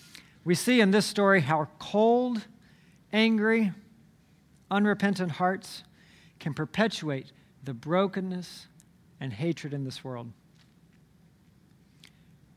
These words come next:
Bridges end up being burned. Families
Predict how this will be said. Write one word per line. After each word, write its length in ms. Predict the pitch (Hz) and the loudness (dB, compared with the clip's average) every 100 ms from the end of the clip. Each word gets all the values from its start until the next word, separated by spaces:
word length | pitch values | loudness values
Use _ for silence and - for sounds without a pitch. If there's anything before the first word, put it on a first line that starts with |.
| _ _ _ | _ _ _
Bridges 360 | 185 170 170 | -2 0 -2
end 160 | 175 160 | -2 -4
up 100 | 165 | -2
being 220 | 156 156 | -4 -2
burned. 400 | 151 156 160 160 - _ _ _ _ _ _ _ _ _ _ _ - _ _ | -2 -2 -4 -8 -14 _ _ _ _ _ _ _ _ _ _ _ -20 _ _
Families 720 | - 185 185 190 190 180 - | -6 0 2 0 -2 -6 -12